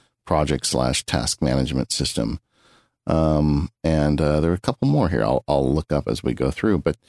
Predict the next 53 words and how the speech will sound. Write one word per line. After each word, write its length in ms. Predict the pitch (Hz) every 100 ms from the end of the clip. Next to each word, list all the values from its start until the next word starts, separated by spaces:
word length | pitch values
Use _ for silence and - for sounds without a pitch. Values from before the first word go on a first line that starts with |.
| _ _ _ -
um, 380 | 73 71 69 - _ _ _
you 80 | 92
know, 80 | 80
there's, 220 | 92 98
there's 160 | 104 110
a 60 |
lot 180 | 104 127
of 80 | 127
people 340 | 131 101 85
looking 400 | 87 95 98 85
for 240 | - 80 69
kind 160 | 82
of 60 | 71
web-based 680 | 71 82 90 92 98 -
task 320 | - 95 98 -
management 400 | 101 98 - -
solutions, 480 | 92 101 - 131
and, 260 | 90 73 76 -
and 180 | 76
they're 140 | 73 90
out 180 | 127 127
there 160 | 60
now. 280 | 50 50 - -
And 200 | 78 78
those 180 | 92 95
have 120 | 85
got 220 | 78 76
a 100 | -
lot 260 | 69 67 -
better 240 | 67 71
and 120 | 65
cleaner 360 | - 78 69 65
than 160 | 62 58
they've 180 | 57
been 160 | 55 55
in 60 | 50
the 100 | -
past. 440 | - - 82 - - _ _ _ _ _ _ _ _ _ _ _ _ -
Um, 260 | 120 120 -
let's 180 | 165 -
take 160 | 339
a 80 | 220
minute 460 | 156 117 127 104 -
to 100 | 101
talk 260 | 113 104
about 240 | 104 95 85
our 140 | 80
next 220 | 82 78
sponsor, 600 | - 95 104 - 82 76 -
and 180 | 90 95
then 180 | 98
let's 300 | 98 113 -
tackle, 880 | - - 95 92 92 80 78 73 -